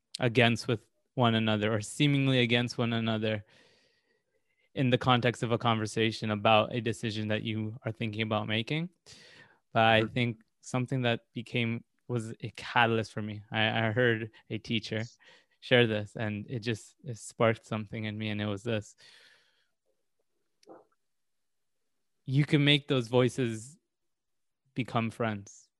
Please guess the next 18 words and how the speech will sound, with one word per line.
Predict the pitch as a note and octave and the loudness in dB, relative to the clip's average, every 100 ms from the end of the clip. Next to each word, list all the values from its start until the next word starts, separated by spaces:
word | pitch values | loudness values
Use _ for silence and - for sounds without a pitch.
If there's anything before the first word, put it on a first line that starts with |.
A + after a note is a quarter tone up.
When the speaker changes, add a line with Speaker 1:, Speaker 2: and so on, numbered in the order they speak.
| _ _ _ _ _ _ | _ _ _ _ _ _
Speaker 1:
Whereas | C3 B2+ A#2+ | 6 6 6
they | A#2 D3+ | 6 6
may | D#3+ D3 | 6 4
be | C3+ C3 | 4 0
fighting | - C3+ B2+ B2+ | 4 4 6 4
at, | B2 B2 - _ _ _ _ | 4 2 -4 _ _ _ _
against | C#3+ C3 B2+ A#2+ | 0 4 2 0
each | B2+ - | -4 0
other | B2+ B2 | 2 0
for | B2+ | -2
different | A2+ B2+ - A2+ | -2 -2 -2 -2
things, | B2 D#3+ F#3+ - _ - - - - - - _ | -2 -2 -6 -14 _ -20 -20 -20 -20 -20 -20 _
when | C3+ B2+ A#2+ | 2 2 4
they | C#3+ F3+ G#3 | 4 4 2
realize | G3+ C#3+ D#3+ E3 D3 C3 A#2+ | 0 2 4 6 4 2 2
that | A#2 A#2 A#2 | 0 -2 2
they | C3 C#3 | 4 4
are | C3 B2+ | 4 4